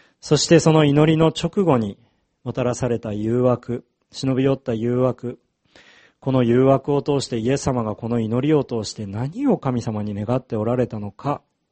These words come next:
ということが明らかにされていくんです。特に三番目の誘惑、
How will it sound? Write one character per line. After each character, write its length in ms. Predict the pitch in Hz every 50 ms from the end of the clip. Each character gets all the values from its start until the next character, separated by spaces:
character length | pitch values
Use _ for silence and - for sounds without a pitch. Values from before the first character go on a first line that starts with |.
| _
と 120 | - - 113
い 80 | 110
う 80 | 110 104
こ 120 | - 113
と 140 | - - 104
が 320 | 95 110 120 127 117 104 _ _ _ _ _ _ _ -
明 280 | 127 120 - - - 214
ら 100 | 240 233
か 140 | - 240 175
に 120 | 127 107
さ 140 | - - 101
れ 100 | 101 -
て 100 | - 101
い 60 | 95
く 100 | - 104
ん 80 | 95 95
で 120 | 98 101
す。 240 | - - - - _ _ _ _ _ _ _ - - - - - - _ -
特 200 | - 208 - 202
に 120 | 147 117
三 340 | - - - 123 147 180 196
番 220 | 196 240 240 247
目 80 | 254 269
の 140 | 202 143 113
誘 140 | 107 107 101
惑、 380 | 101 95 - - - 101 95